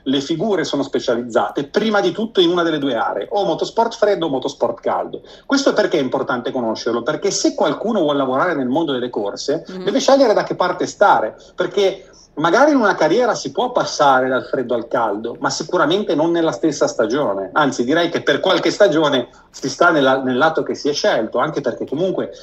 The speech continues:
Speaker 1: bisogna fare esperienza, crescere, e-, eccetera. Ora,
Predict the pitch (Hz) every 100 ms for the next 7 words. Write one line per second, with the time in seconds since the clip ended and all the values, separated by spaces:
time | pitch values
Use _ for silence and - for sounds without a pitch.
0 | - 117 120 117 123 123 - 165 190 151
1 | 117 - - 123 123 107 104 - 131 120
2 | 123 113 107 92 101 110 - - - _
3 | _ _ _ _ _ - 226 156 - -